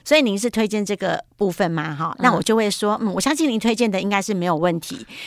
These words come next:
Speaker 1: 那呢，因为呢，我们只有两位，
Speaker 2: 嗯。
Speaker 1: 那因为我吃的也不是太多，哈，
Speaker 2: 嗯。
Speaker 1: 那这样子的话，呃，我们两位的话，那我们点两道菜或者三道菜，这样好吗？”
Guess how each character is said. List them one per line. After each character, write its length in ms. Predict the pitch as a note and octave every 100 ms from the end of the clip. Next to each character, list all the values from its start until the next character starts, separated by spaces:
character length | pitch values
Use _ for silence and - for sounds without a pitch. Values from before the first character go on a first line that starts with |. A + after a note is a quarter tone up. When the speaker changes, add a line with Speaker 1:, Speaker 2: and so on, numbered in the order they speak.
| -
Speaker 1:
那 160 | C4 C#4
呢， 140 | A#3
因 180 | - B3+
为 140 | C4 A3+
呢， 280 | G3+ G3 -
我 100 | E3+
们 100 | F3+
只 100 | G#3
有 80 | G#3
两 280 | F#3+ D3
位， 220 | F3 F3+ - -
Speaker 2:
嗯。 180 | G3 F#3
Speaker 1:
那 80 | A3+
因 80 | B3+
为 80 | A3+
我 80 |
吃 200 | E3 -
的 100 | G3+
也 140 | F3 D#3
不 120 | E3
是 120 | F3
太 240 | F3 G3+ F3+
多， 400 | - E3 E3+ E3+ G3+
哈， 180 | F3+ F3
Speaker 2:
嗯。 40 |
Speaker 1:
那 80 | A#3+
这 100 | C4
样 100 | A3+
子 60 | F#3+
的 60 |
话， 200 | A3 G3 - - -
呃， 180 | G3 F3
我 80 | E3+
们 100 | G#3
两 160 | D#3+
位 120 | G3+ G#3
的 100 | E3+
话， 140 | G3
那 100 | G3+
我 40 |
们 120 | D#3+ D#3
点 180 | D#3
两 220 | E3+ C#3 C#3
道 220 | F#3+ D#3+
菜 280 | - F3 D#3+
或 100 | E3
者 80 | E3
三 200 | E3 D#3+
道 160 | D#3
菜， 180 | - D#3
这 120 | F#3
样 80 | E3
好 180 | D3
吗？” 80 | -